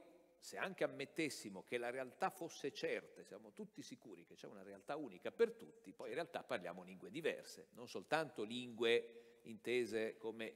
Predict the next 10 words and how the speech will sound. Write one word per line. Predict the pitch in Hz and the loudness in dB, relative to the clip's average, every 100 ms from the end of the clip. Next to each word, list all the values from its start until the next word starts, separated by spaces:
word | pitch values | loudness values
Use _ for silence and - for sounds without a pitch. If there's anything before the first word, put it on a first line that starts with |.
| - | -8
linguaggi | 104 101 117 117 95 104 107 104 - | -8 2 6 6 2 -4 -4 -6 -4
verbali, | 110 104 107 101 80 82 | -4 2 2 2 -2 -10
ma | 90 | -8
anche | 160 - 90 | -8 -6 -8
lingue | 90 107 101 101 95 - - | -8 -12 -4 -2 -2 -6 -20
di | - | -8
segni, | - 214 180 117 | 0 2 0 -4
appunto, | 92 - 98 80 - 82 - - | -6 -6 -10 -10 -14 -14 -16 -20
eh, | 85 82 | -16 -14
gestuali, | 80 95 - 90 98 131 117 95 | -12 -12 -10 -4 0 2 2 0